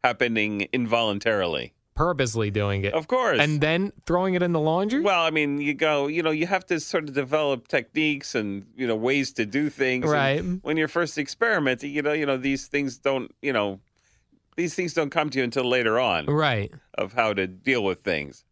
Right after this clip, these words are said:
Speaker 2: I see. Yeah, it did not work for me. And the, also the other strange thing about that is, why is the default color for underwear white?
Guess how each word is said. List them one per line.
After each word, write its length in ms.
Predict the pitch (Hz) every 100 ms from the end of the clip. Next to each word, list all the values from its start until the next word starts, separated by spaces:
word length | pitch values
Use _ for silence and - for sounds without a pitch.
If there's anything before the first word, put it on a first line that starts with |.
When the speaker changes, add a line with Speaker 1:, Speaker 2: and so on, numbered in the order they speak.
| _
Speaker 2:
I 100 | 113
see. 440 | 110 - 143 95 87 - _ _ _ -
Yeah, 160 | 147 131
it 80 |
did 140 | 123 156
not 200 | 170 170
work 220 | 160 139
for 120 | -
me. 320 | 139 131 127 -
And 140 | 165
the, 60 | 202
also 260 | 262 -
the 160 | 202 180
other 220 | 170 185
strange 400 | 170 170 156 139 - _ -
thing 160 | 156
about 380 | 143 113 135 143
that 200 | 156 156
is, 160 | 143 131 - - _
why 240 | 143 175 262
is 240 | 285 185
the 120 | 185
default 720 | 147 123 180 - 175 151 131 -
color 320 | 156 156 123
for 200 | - 123
underwear 440 | 139 135 117 110
white? 440 | 98 101 107 -